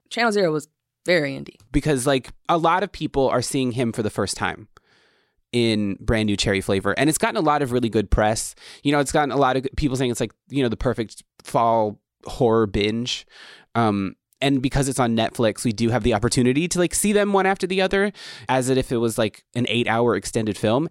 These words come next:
Speaker 2: And there's sometimes, like, I feel that hour-longs can get a little bloated with story, and this felt perfect.
Speaker 1: Yeah. It, it just flowed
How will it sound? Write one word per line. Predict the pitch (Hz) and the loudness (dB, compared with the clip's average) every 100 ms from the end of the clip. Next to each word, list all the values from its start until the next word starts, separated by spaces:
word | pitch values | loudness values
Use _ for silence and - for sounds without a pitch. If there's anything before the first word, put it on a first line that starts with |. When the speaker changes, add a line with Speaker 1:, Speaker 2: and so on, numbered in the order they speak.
| - | -2
Speaker 2:
And | 240 | 0
there's | 330 | 0
sometimes, | - 381 415 453 381 | 0 0 0 0 0
like, | 330 | 0
I | 214 | -2
feel | - 220 220 208 190 | -2 -2 2 4 4
that | 175 | 2
hour-longs | 143 143 180 170 160 147 | 2 2 2 2 2 -2
can | - 139 | -4 0
get | 131 | 2
a | 131 | 2
little | 127 120 | 2 2
bloated | 107 104 117 180 208 - - - - | 4 2 2 0 -2 -12 -20 -18 0
with | 123 - _ | 0 0 _
story, | - - 117 123 175 202 - | -4 2 4 4 2 -2 -2
and | 131 127 110 | 0 0 2
this | 147 - | 0 0
felt | - 147 - _ - | 0 0 0 _ 0
perfect. | 147 156 - - - - _ _ - | 0 0 -6 -10 -20 -20 _ _ -2
Speaker 1:
Yeah. | 262 180 113 - - _ _ _ _ | 2 2 -2 -14 -20 _ _ _ _
It, | 185 175 - | 2 2 0
it | 170 165 | -4 -2
just | 180 - | -2 -2
flowed | - 156 147 151 | -2 0 0 -4